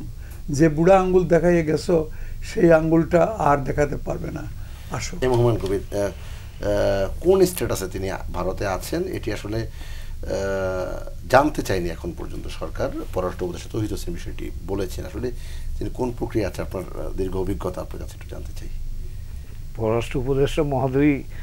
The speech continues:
Speaker 3: বলতে পারেন না, আমি কি
Speaker 2: দা-,
Speaker 3: করে বলবো?
Speaker 2: দা-, দায়িত্বের কারণে হয়তো বলতে পারেন না।
Speaker 3: <laughs>
Speaker 2: আপনার তো
Speaker 3: সে যে যেইভাবে
Speaker 2: জি।
Speaker 3: থাকুক, আমি সেটা, তার কাছে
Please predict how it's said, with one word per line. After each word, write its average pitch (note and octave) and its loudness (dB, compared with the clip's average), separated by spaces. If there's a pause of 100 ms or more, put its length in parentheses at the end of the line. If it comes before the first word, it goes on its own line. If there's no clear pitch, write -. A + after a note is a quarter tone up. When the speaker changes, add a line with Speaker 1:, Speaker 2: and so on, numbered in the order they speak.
(220)
Speaker 3:
বলতে C3+ 6
পারেন A#2 2
না, A#2+ 0
আমি G#2+ 4
কি F3+ 0
Speaker 2:
দা-, E3 8
Speaker 3:
করে D#3 8
বলবো? B2+ 8
Speaker 2:
দা-, - 6
দায়িত্বের G3+ 8
কারণে G3+ 10
হয়তো F3+ 10
বলতে D#3 6
পারেন A#2+ 8
না। B2 10
Speaker 3:
<laughs> B2 4 (580)
Speaker 2:
আপনার C#3 2
তো D#3 -2
Speaker 3:
সে F#3 8
যে D#3+ 8
যেইভাবে C3+ 6
Speaker 2:
জি। A2+ 2
Speaker 3:
থাকুক, - 4
আমি G#2+ -2
সেটা, A2 -2 (100)
তার F2 -4
কাছে - -4